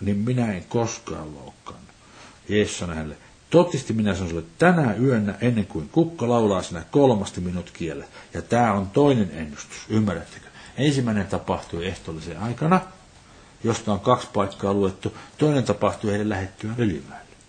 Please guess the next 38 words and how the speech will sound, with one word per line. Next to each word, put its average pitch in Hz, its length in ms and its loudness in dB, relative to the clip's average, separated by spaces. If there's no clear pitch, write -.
Tämä 143 120 2
on 123 60 0
nyt 113 200 -2
eri 135 320 0
aikaan 110 480 -6
samana 85 320 -8
iltana. 92 400 -10
Jeesus 110 240 0
sanoi 110 120 2
hänelle, 92 200 0
"Totisesti 160 360 2
minä 117 180 -2
sanon 104 160 -2
sinulle, 92 280 -4
tänä 131 200 2
yönä, 104 180 0
ennen 98 200 -2
kuin 82 160 -8
kukko 123 300 -2
laulaa, 90 240 -2
sinä 82 220 -10
kolmesti 92 480 0
minut 76 220 -16
kiellät." - 300 -14
Pietari 139 340 4
sanoi 98 160 0
hänelle, 90 220 -2
"Vaikka 160 360 2
minun 135 280 0
pitäisi 120 420 -2
kuolla 107 320 0
sinun 95 360 -4
kanssasi, 135 640 0
en 143 160 0
sittenkään 95 640 0
minä 76 220 -8
sinua 78 380 -14
kiellä." - 320 -20